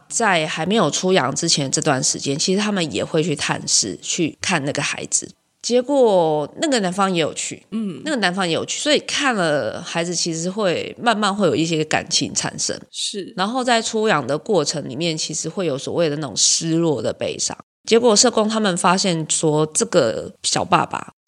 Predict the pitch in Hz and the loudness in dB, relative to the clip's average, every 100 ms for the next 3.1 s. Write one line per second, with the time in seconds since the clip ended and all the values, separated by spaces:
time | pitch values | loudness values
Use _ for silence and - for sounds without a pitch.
0 | - 262 277 185 170 175 147 113 - 175 | -6 -2 0 0 0 0 0 -2 -2 -2
1 | 175 190 147 139 156 127 101 - 123 - | -2 -2 -2 -4 -6 -6 -6 -4 -4 -8
2 | - - 135 - - 214 226 240 214 165 | -8 -8 -10 -14 -4 -2 0 0 0 0
3 | 101 | -6